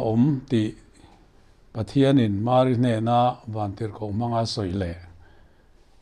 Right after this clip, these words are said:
I thuang zelin ka chunga thleng ro se ti a mari na chan na kha ani. Hei, kan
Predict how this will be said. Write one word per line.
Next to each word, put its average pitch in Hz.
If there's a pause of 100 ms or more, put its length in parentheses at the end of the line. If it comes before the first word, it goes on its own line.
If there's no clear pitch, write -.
I 123
thuang 131
zelin 156
ka 131
chunga 131
thleng 131
ro 117 (180)
se 131 (280)
ti 123 (100)
a -
mari 117
na 110
chan 98
na 104
kha 95 (920)
ani. 101 (1500)
Hei, 156
kan 139